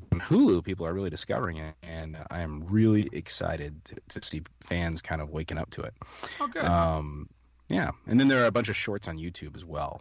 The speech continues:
Speaker 1: that have helped kind of spread the word about it. So.
Speaker 2: And, of course, I know you as the voice of Donkey, um,
Speaker 1: <laughs>
Speaker 2: and you
Speaker 1: Yeah.
Speaker 2: are the, if you ever go to Universal Studios, folks, uh,
Speaker 1: Mm-hmm.
Speaker 2: it could be, it could be, uh, Jason.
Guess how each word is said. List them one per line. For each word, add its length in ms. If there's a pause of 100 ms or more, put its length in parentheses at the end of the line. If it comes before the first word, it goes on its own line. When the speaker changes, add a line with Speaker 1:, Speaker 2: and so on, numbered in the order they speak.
(140)
Speaker 1:
that 200
have 200
helped 340
kind 220
of 220
spread 300
the 100
word 220
about 280
it. 160 (260)
So. 220
Speaker 2:
And, 100
of 60
course, 200
I 140
know 160
you 200
as 120
the 80
voice 240
of 120
Donkey, 440 (220)
um, 400
Speaker 1:
<laughs> 40 (460)
Speaker 2:
and 160
you 60
Speaker 1:
Yeah. 60
Speaker 2:
are 80
the, 100
if 120
you 80
ever 100
go 100
to 40
Universal 340
Studios, 360
folks, 340 (520)
uh, 160
Speaker 1:
Mm-hmm. 320 (520)
Speaker 2:
it 120
could 140
be, 280
it 120
could 180
be, 200
uh, 200 (100)
Jason. 380